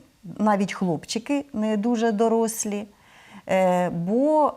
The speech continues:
ще теж за давніми віруваннями особливо шанували хлоп-, шанував хлопців бог Ладо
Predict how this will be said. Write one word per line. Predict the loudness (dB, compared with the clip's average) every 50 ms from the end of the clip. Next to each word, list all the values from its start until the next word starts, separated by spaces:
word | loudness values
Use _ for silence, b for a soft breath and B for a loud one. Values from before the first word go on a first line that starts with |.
| -4 -8 -6
ще | -4 -2 -2 0
теж | 0 2 2 2 2 2
за | 2 0 2 2
давніми | 4 4 4 4 4 2 0 -2 -2 -2 -2 -4 -4 -4 -4 -6 -6 -6
віруваннями | -4 -4 -2 -2 0 0 0 2 2 2 2 0 0 -2 -2 -4 -4 -6 -8 -6
особливо | -6 -6 -4 -2 -2 0 2 2 2 2 2 0 0 0 -2 -2
шанували | -2 -2 0 0 0 0 -2 -2 0 2 2 2 4 2 0 0 -2 -6 -8 -10 -10
хлоп-, | -8 -4 -2 -2 -2 -2 -4 -8 -10 -8
шанував | -6 -2 -2 0 0 0 0 0 2 2 2 2 0 -2
хлопців | -6 -4 -2 -2 -2 -2 -4 -8 -8 -8 -8 -8
бог | -6 -2 0 2 0 0 -2 -6 -14 -12
Ладо | -6 -2 0 0 2 2 0 -2 -4 -6 -8 -12